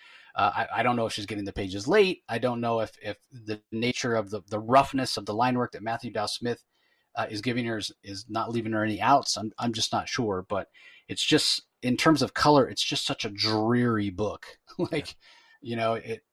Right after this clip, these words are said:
Speaker 2: It's very
Speaker 1: it's
Speaker 2: bland.
Speaker 1: already
Speaker 2: It's very bland. All the colors are one. There's no, there's no nuance in the coloring. There's no shading. It's all,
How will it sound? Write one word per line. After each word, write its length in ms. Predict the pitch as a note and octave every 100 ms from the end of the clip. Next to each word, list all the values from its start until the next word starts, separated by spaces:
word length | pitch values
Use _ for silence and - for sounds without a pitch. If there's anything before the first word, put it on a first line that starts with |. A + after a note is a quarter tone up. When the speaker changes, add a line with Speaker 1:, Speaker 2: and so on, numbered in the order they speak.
| _ -
Speaker 2:
It's 120 | B2+
very 180 | F#3 G#3+
Speaker 1:
it's 100 | E3+
Speaker 2:
bland. 220 | F3 G3
Speaker 1:
already 240 | G3 B2 -
Speaker 2:
It's 140 | -
very 200 | F#3+ G#3+
bland. 400 | F3 D3+ F3+ D#3+
All 120 | C3+ G3
the 60 |
colors 380 | G3+ G3+ G#3+ E3+
are 100 | D#3+
one. 260 | C#3 F#3 D#3
There's 200 | C3+ B2+
no, 220 | F3+ F#3
there's 200 | D#3+ D3
no 140 | G3+
nuance 480 | G#3+ F3+ A3+ G3+ -
in 60 | F3+
the 80 | E3
coloring. 400 | F3+ G3+ E3 A#2+
There's 140 | A#2+
no 100 | E3+
shading. 460 | E3+ - E3 D#3+ G#2
It's 180 | - -
all, 220 | D#3 C#3